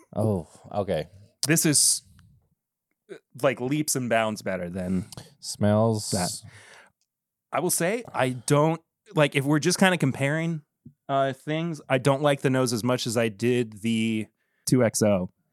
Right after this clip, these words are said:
Speaker 1: Oh, no. It,
Speaker 2: <clears throat>
Speaker 1: I can tell it's a wheated bourbon. It reminds me of Maker's Mark. Um, I'm not getting that real, like, red strawberry kinda biscuit note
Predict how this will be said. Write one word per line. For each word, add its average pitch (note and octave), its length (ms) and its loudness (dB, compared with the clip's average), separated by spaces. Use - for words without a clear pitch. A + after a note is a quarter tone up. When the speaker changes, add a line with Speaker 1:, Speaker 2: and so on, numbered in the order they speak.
Speaker 1:
Oh, G2+ 200 4
no. F#2+ 500 2
It, B2+ 180 2
Speaker 2:
<clears throat> E3+ 460 0
Speaker 1:
I C#3+ 80 6
can D#3+ 140 2
tell G3 200 6
it's F#3 120 -2
a B2 60 4
wheated A2+ 340 2
bourbon. G#2 480 0
It G2+ 160 2
reminds G2+ 400 2
me A2 60 2
of G#2 80 2
Maker's F#2+ 360 0
Mark. F#2 280 0
Um, F2+ 380 2
I'm G#2 200 -2
not A#2 260 2
getting G#2 460 0
that F#2 320 4
real, F2+ 500 0
like, E2 240 0
red F2 560 0
strawberry E2 1040 2
kinda D#2+ 200 -4
biscuit D2+ 440 -4
note D#2 280 -2